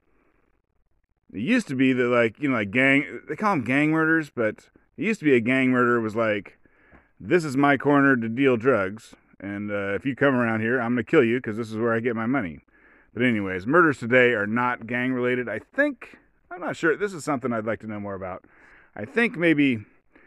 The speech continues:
Hispanic gangs do the drug dealing today. So,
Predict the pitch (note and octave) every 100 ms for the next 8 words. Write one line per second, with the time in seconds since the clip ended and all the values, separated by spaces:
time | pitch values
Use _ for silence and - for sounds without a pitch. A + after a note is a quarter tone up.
0 | _ _ - - D#3+ D#3+ C3+ G2+ A2+ G2+
1 | F#2 F2+ F2 - _ _ - D3 A#2 G#2
2 | C3 A2 G2+ F#2 E2 F2+ E2+ D2+ D2+ _
3 | - F#2+ F#2 F2